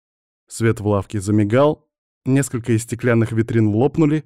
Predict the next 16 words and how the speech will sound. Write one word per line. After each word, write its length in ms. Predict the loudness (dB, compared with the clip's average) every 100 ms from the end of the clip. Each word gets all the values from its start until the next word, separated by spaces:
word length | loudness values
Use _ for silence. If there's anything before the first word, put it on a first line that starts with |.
| -6
осыпая 400 | -6 -4 0 0
нас 160 | 0
колючей 360 | -2 -2 -2 -4
крошкой, 580 | -2 -2 -2 -4 -12 -8
а 380 | -4 -2 -2 -4
парня 400 | -2 -2 2 0
буквально 420 | 0 -2 2 2
вынесло 520 | 0 0 2 2 -2
из 160 | -2 -2
здания 360 | -2 0 0 0
через 300 | -2 -2 -2
выбитую 400 | -2 -2 -4 -4
дверь, 280 | -2 -2 -4 _ _ _ -6
направленным 720 | 0 0 0 -2 0 -2 -2
потоком 600 | -6 -8 -8 -10 -10 -10
силы. 480 | -12 -16 -16 -16